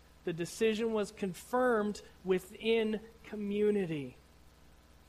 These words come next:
I'm thankful that, that in my call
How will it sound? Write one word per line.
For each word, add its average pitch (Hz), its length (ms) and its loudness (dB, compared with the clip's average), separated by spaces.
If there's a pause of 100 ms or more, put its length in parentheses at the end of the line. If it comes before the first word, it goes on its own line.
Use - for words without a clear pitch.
(1080)
I'm 233 240 4
thankful 247 520 4
that, 180 360 2
that 190 140 2
in 196 160 2
my 196 300 2
call 196 600 2